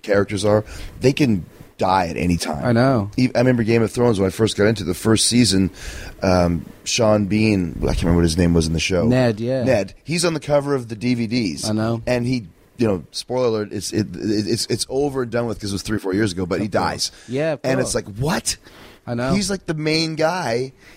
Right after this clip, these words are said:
Speaker 1: and he dies. You think he gets beheaded, and you're thinking, okay, the cavalry's gonna come and save him. There's no
Speaker 2: Yeah.
Speaker 1: way he's gonna die. And then
Speaker 2: I
Speaker 1: he
Speaker 2: know.
Speaker 1: does. It just,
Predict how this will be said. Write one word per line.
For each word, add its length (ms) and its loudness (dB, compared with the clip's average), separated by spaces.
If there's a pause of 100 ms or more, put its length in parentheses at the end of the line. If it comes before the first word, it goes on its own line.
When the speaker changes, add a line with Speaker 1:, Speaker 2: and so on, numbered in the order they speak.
(120)
Speaker 1:
and 100 -2
he 120 2
dies. 560 -2
You 100 -8
think 300 -4 (240)
he 100 -4
gets 240 2
beheaded, 500 0
and 100 -4
you're 100 -2
thinking, 300 -4
okay, 180 -2 (460)
the 80 -4
cavalry's 580 -2
gonna 180 -4
come 280 0
and 100 -4
save 340 -2
him. 160 -8
There's 140 -10
no 160 0
Speaker 2:
Yeah. 80 2
Speaker 1:
way 120 -2
he's 140 -8
gonna 160 -10
die. 300 0
And 120 -8
then 160 -2
Speaker 2:
I 40 -4
Speaker 1:
he 60 -2
Speaker 2:
know. 60 0
Speaker 1:
does. 460 -4 (640)
It 100 0
just, 240 -4